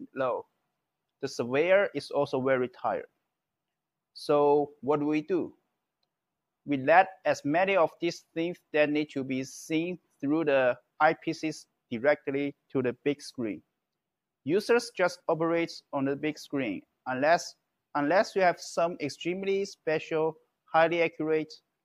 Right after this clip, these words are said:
last step corrections through the eyepiece. And on a very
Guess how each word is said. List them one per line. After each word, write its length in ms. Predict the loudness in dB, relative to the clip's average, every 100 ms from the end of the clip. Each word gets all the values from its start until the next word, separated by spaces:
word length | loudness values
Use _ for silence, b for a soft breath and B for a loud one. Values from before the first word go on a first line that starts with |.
| _ -4
last 360 | 2 2 2
step 420 | -14 -4 2 2 0 _ _ _ _ _ _
corrections 680 | -4 -2 -2 -6 -8 -10 -20 _
through 280 | -12 -4 -2
the 120 | -2 0
eyepiece. 640 | 0 -2 -6 -12 -14 -20 _ _ _ _ _ _ _ _ _ _ _ _ _ _ _ _ _ _ _ _ _ _ _ -2
And 140 | 0
on 100 | 2
a 80 | 2
very 340 | 4 6 6